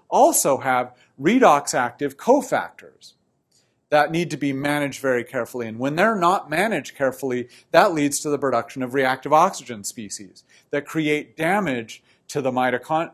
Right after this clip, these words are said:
to, to mitochondrial proteins. Again, those proteins that are damaged have to be degraded and, and, and, and recognized as being damaged and degraded. And,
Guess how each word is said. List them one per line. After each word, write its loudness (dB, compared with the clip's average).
to, -4
to -12
mitochondrial -2
proteins. -2
Again, -4
those 0
proteins -2
that -2
are -2
damaged -4
have -2
to -6
be -6
degraded -2
and, -20
and, -12
and, -14
and -14
recognized 0
as -12
being -10
damaged -10
and -14
degraded. -8
And, -4